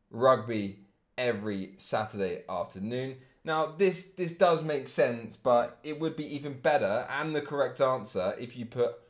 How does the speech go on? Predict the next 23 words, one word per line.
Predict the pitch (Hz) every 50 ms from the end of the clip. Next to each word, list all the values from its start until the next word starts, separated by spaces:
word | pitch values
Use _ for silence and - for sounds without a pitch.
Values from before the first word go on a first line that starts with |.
| _ _ _ _ _ -
"I | 151 151 151 151 147 147 147 147 147 - _ _ _ _ _ -
play | - - 170 175 175 180 180 180 180 165 143 131 - - _ -
rugby | 113 117 123 110 104 - - 104 92 90 90 92 _ _ _ _ -
every | 120 117 104 92 98 98 95
Saturday | - - 92 85 - - 95 92 87 87 82 -
afternoon." | 85 87 85 82 - 90 90 85 82 80 - _ -
I | 139 151 160 170
play | 165 165 160 160 147 143 143 143 135 - -
rugby | 120 127 127 123 117 110 - 113 107
every | - 104 101 101
Saturday, | - 113 101 98 107 - - - _
full | - 160 147 139
stop. | 127 - - - 131 98 90 - -
It | 113 123
is | 131 135 143
a | 143
statement. | - - - - 170 147 - - 95 92 82 - - - - _ _ _ _ _ _ -
I | 196 220 233
play | - 196 180
rugby | 143 135 127 120 - - 131 127 123 123 - - _ _ _ _ -
every | 127 117 104 110
Saturday | 107 - 101 98 - 101 101 95 92
afternoon. | - 90 92 98 - - 104 120 131 131 123 104 87 -